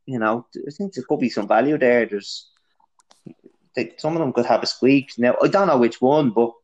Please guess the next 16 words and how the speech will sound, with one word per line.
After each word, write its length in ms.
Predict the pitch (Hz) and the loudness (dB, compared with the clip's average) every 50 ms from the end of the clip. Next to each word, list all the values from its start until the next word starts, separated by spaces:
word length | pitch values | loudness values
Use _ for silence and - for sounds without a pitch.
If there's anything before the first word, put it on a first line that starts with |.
| _ _ _ _ _ _ _ _ - | _ _ _ _ _ _ _ _ -10
you 100 | - 139 | -6 -2
know, 140 | 139 135 | 0 0
you 120 | 135 139 143 | 0 0 -2
could, 200 | - 160 160 - _ _ _ | -4 -6 -8 -8 _ _ _
you 120 | - - - | -8 -6 -4
could 200 | - 143 127 - | -4 -6 -4 -2
probably 220 | - 208 226 240 | -2 0 2 2
make 200 | 220 196 165 - | 2 2 0 0
an 100 | 127 120 | 0 2
outside 500 | 127 123 127 127 - 135 120 113 113 - - _ _ _ _ _ _ _ _ _ _ _ _ _ _ _ _ _ - | 2 2 2 2 2 2 2 2 0 -2 -6 _ _ _ _ _ _ _ _ _ _ _ _ _ _ _ _ _ -6
case 320 | - - 117 123 120 - | -2 0 2 2 0 2
for, 320 | - 120 104 92 - - - - | 2 2 2 2 2 -2 -4 -2
for 120 | 110 98 | -2 0
any 200 | 101 120 143 151 | 0 0 2 2
of 60 | 143 | 2
them. 200 | 135 120 104 - | 0 0 -2 -6